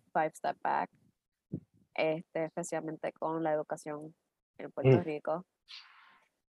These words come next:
Speaker 1: So, si el arte, por ejemplo, no es valorado o respetado en Puerto Rico,
Speaker 2: Ujú.
Speaker 1: mucho menos la educación.
Speaker 2: Yeah.
Speaker 1: Este,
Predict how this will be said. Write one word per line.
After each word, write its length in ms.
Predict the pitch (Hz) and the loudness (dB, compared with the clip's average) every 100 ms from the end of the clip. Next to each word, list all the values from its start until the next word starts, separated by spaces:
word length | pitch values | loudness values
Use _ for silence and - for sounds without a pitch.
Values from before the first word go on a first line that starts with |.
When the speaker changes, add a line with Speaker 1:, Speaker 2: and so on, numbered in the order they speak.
| _ | _
Speaker 1:
So, 460 | - 175 170 170 170 | 0 6 8 10 8
si 240 | - 196 180 | 4 4 8
el 100 | 170 | 8
arte, 260 | 180 202 | 8 4
por 180 | 196 202 | 8 8
ejemplo, 380 | 214 208 208 196 | 8 4 6 6
no 260 | 185 175 | 6 4
es 120 | 175 180 | 4 6
valorado 680 | 175 180 180 180 175 160 - _ _ _ _ | 6 8 8 8 8 6 -2 _ _ _ _
o 140 | - 180 | 6 6
respetado 520 | 175 175 175 175 170 | 4 0 0 4 4
en 120 | 170 | 4
Puerto 300 | 170 170 180 | 0 0 2
Rico, 580 | 180 180 170 - 151 147 _ _ _ _ 135 | 2 2 2 4 4 2 _ _ _ _ 2
Speaker 2:
Ujú. 380 | 120 117 135 | 4 2 0
Speaker 1:
mucho 320 | 190 202 196 160 | 0 2 4 4
menos 260 | 156 156 | 2 0
la 100 | 156 | 0
educación. 760 | 143 139 143 151 170 165 156 165 _ _ _ _ _ | 0 0 -2 0 2 2 0 -8 _ _ _ _ _
Speaker 2:
Yeah. 180 | 120 107 - _ _ _ _ _ _ - | 4 4 2 _ _ _ _ _ _ 0
Speaker 1:
Este, 1040 | 175 160 156 _ 165 156 151 143 143 - | 2 2 0 _ 0 4 4 2 -2 -6